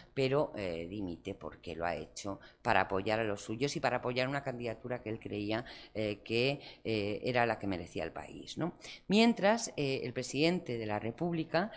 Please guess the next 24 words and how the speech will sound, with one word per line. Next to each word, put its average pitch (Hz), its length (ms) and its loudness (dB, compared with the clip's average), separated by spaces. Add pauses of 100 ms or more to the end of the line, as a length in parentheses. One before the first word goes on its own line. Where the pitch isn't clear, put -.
(240)
eh, 117 400 2
es, - 640 4
mm, 117 480 2 (600)
es - 200 0
un 156 100 2
nombre 156 260 0
que 123 100 -4
se - 140 -4
me 117 100 0
olvida 117 420 -2 (160)
casi 165 320 -4
siempre, 160 760 0 (240)
Cavaco 117 280 4
da 110 120 0
Silva. 85 480 -12 (420)
Es 190 220 6
Cavaco 165 320 8
da 185 120 8
Silva 190 460 0 (260)
y 247 140 6
lo 214 160 8
veta 214 460 0 (300)
como 160 260 0
candidato. 160 640 0